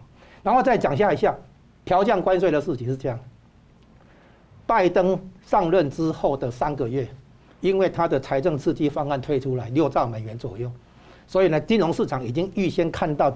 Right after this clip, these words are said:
原物料的需求会爆冲，所以原物料价格涨上去以后一路走高。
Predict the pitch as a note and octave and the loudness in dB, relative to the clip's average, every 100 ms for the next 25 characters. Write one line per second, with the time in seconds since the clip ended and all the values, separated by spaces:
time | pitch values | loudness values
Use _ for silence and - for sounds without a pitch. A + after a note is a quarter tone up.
0 | - D3+ D#3 E3+ C#3 B2+ D#3+ D3 B2 C#3 | 0 -2 2 2 2 2 0 -2 -6 -4
1 | C#3+ B2 C3 B2 - - - - - F#3 | -2 -4 -6 -10 -14 -20 -20 -20 -2 -2
2 | F#3 E3 F#3 G3+ F3 F#3+ C3+ C3+ - A2 | 2 2 4 4 2 2 -2 -2 -2 -2
3 | D3+ C3 A#2+ C#3+ D3+ D3 E3+ C#3 - C#3 | -2 0 -2 -2 -2 0 2 0 -4 -6